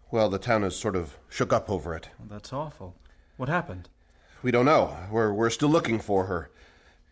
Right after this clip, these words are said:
Speaker 1: It's a small town, obviously, and everybody knows everybody, so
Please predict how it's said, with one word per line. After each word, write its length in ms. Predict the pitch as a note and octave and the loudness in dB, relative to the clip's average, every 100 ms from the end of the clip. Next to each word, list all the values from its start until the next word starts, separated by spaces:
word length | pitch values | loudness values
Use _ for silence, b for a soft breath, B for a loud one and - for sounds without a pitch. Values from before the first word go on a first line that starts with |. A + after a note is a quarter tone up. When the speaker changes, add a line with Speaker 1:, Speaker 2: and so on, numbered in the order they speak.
| - | -14
Speaker 1:
It's 120 | - | -8
a 40 | |
small 320 | F#2+ D#3 D#3+ C#3 | -4 2 4 4
town, 320 | B2+ G2 F#2 | 4 2 4
obviously, 640 | F#2+ F#2+ F#2 - G#2 F#2 | 2 0 -2 0 0 2
and 180 | F2+ E2 B B B _ - | 0 -2 B B B _ -10
everybody 380 | G2+ F#2+ G#2 G2 | -6 -2 0 2
knows 320 | D3 C#3+ G2+ | 4 4 2
everybody, 460 | F2+ F2 F2 D2+ C#2 | -2 -4 -4 -6 -10
so 460 | - G2 F2+ E2+ | -4 -2 -2 -4